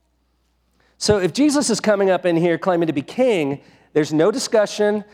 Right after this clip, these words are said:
there's no due process, there's no do, uh, do-overs. Uh, you are guilty of treason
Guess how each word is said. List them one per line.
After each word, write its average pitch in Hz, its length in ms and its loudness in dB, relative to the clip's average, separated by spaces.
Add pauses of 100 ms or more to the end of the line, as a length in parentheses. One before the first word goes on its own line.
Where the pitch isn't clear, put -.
(140)
there's 156 320 0
no 170 140 4
due 233 180 0
process, 180 680 0
there's 151 260 -2
no 185 200 2
do, 208 280 0
uh, 170 240 0
do-overs. 139 640 0
Uh, 139 280 -6
you 185 140 -4
are 160 80 0
guilty 170 340 -2
of 123 120 -4
treason 156 600 -4